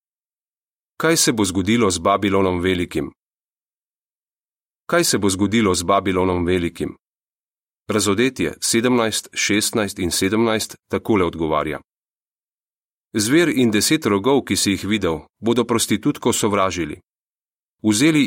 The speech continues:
ji bodo vse, kar ima, jo slekli, njeno meso pojedli in jo sežgali. Bog jim je namreč dal v srce, da izpolnijo to, kar si je zamislil.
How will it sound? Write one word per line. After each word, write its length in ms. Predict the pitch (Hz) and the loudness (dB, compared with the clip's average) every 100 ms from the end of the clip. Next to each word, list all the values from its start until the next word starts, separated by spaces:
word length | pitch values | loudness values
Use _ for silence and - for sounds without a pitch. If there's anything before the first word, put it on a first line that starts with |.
| 110 | 2
ji 80 | 101 | 2
bodo 240 | 113 98 | 2 2
vse, 300 | 92 - 131 | 0 0 -2
kar 160 | 127 104 | 0 0
ima, 300 | 92 92 76 _ _ | 2 0 -2 _ _
jo 140 | 87 | -6
slekli, 560 | 82 - 131 135 123 104 _ - | -2 0 0 0 -2 -2 _ 0
njeno 280 | 104 131 | 2 4
meso 320 | 110 92 - 110 | 2 0 0 0
pojedli 600 | 90 98 120 113 113 - | 0 2 0 0 -2 -2
in 160 | 98 98 | 0 2
jo 80 | 90 | 2
sežgali. 560 | 98 85 90 85 78 - _ _ _ _ _ _ | -2 -2 -2 -2 -6 -14 _ _ _ _ _ _
Bog 360 | 95 151 151 104 | 0 0 2 2
jim 120 | 98 | 2
je 80 | 95 | 2
namreč 380 | 98 107 90 87 | 0 0 -2 0
dal 260 | 101 107 | 0 2
v 40 | 95 | 0
srce, 480 | - 95 - 123 123 | -2 -2 0 0 2
da 120 | 98 | 0
izpolnijo 580 | 90 - 127 135 120 92 | 0 0 0 4 4 2
to, 280 | - 123 120 | 0 0 0
kar 140 | 104 | -4
si 160 | - 92 | 0 0
je 60 | |
zamislil. 500 | 87 92 95 - 80 | 0 0 -2 -2 -4